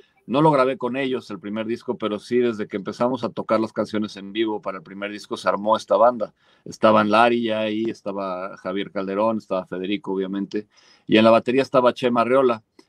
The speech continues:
que ahora ya nada más funge como letrista, y le entregó las baquetas a, a mi hijo Julián, que es el que está ahora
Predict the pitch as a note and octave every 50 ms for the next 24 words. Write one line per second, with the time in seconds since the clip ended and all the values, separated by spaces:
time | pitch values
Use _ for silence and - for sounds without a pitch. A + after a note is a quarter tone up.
0 | _ _ - G#2+ A2+ A#2 A#2+ A#2 A#2 A2+ A2+ A2+ A2+ G#2+ - - A#2 A2 - A2+
1 | G#2 - G#2 G2+ G2+ G2 G2 F#2+ - A2+ A#2 A#2 - - - B2+ C3+ - _ _
2 | _ _ _ _ - - _ _ - - G#2 G2+ G2 G2+ G#2 G2 E2 G2 G2+ G#2
3 | A2+ A#2 A2+ G#2+ F#2 G2+ - - G#2+ - - G2+ - G2 F#2 F#2 F2+ F#2 - F#2+
4 | F#2 F#2+ G#2 A2+ - - G2 - G#2 G#2 A2+ B2+ C3 B2+ C3 - - G#2+ - -
5 | G2+ F2+ - - - G2+ G2 F#2+ F#2+ F#2+ F#2+ _ - - G2 F#2 F#2 F#2 F#2 F2+
6 | F#2+ -